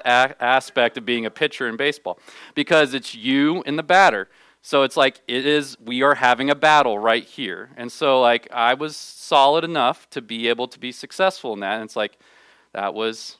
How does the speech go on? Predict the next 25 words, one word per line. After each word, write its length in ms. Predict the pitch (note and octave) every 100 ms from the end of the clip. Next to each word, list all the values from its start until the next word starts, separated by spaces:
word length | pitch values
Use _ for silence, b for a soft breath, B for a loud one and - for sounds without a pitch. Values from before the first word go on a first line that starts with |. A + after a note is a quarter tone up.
| -
that 180 | A2+ G#2
gave 300 | A#2+ C3+ C3+
me 140 | C3+
confidence 800 | B2 - B2+ B2 - F2 D2 -
as 100 | G#2+
a 60 | G2+
person. 360 | A#2+ A2 F#2+
So, 140 | G2+ B2+
like, 140 | A2+
between 380 | A2+ - D3+ C#3+
that 320 | C#3+ C#3+ D3
and 100 | -
my 120 | A2+ A2
academics, 600 | B2 A2+ A#2+ B2 B2 - B B B
I 120 | - A2+
was 200 | B2+ B2+
a, 80 | B2 _ _ _ -
you 120 | G#2+
know, 120 | G2
I 100 | F#2+
had 160 | A2+ A2
a 40 |
lot 400 | G2 G2 G#2+ A2
of 100 | A2
confidence, 760 | - - B2+ G#2+ G2 G2 G#2